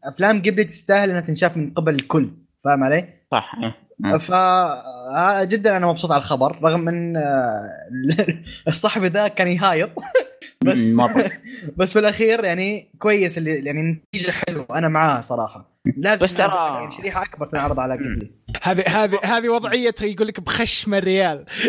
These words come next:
Speaker 2: جيبه بخشم الريال.
Speaker 1: فعليا.
Speaker 3: <laughs> بخشم
Speaker 1: فعليا
Speaker 3: الريال،
Speaker 1: بخشم الريال.
Speaker 3: فعليا بخشم الريال.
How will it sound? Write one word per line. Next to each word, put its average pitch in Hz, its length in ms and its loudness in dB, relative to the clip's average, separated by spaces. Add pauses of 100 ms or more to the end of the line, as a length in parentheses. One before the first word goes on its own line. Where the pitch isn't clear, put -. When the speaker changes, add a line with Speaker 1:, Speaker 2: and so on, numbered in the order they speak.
(200)
Speaker 2:
جيبه 151 320 -4
بخشم - 280 2
الريال. - 260 0
Speaker 1:
فعليا. 311 460 0
Speaker 3:
<laughs> 233 40 -10
بخشم 233 60 -6
Speaker 1:
فعليا 220 600 0
Speaker 3:
الريال، 208 420 0
Speaker 1:
بخشم 180 40 -8
الريال. 185 60 -4
Speaker 3:
فعليا 233 500 2
بخشم 202 480 -2
الريال. 196 440 0